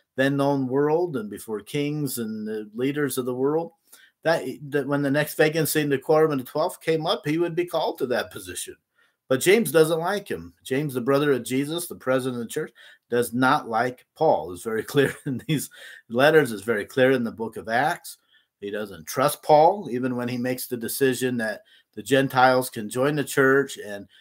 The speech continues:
but as long as they abstain from eating meat and things strangled,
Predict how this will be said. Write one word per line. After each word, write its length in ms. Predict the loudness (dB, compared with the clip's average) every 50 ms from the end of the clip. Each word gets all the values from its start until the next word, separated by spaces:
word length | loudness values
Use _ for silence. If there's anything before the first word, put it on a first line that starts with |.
| _ _ _
but 80 | -8 -8
as 120 | -6 -2
long 220 | -2 -2 0 -2 -2
as 160 | -4 -6 -4
they 260 | -2 -2 -2 -2 -4
abstain 440 | -6 -6 -8 -6 -4 -2 0 0 -2
from 200 | -2 -4 -6 -6
eating 360 | -6 -6 -6 -6 -6 -6 -2
meat 400 | -2 0 0 0 -2 -4 -8 -10
and 160 | -10 -10 -8
things 320 | -6 -6 -4 -4 -4 -4 -6
strangled, 640 | -8 -4 -2 0 0 0 0 0 0 -2 -2 -2 -6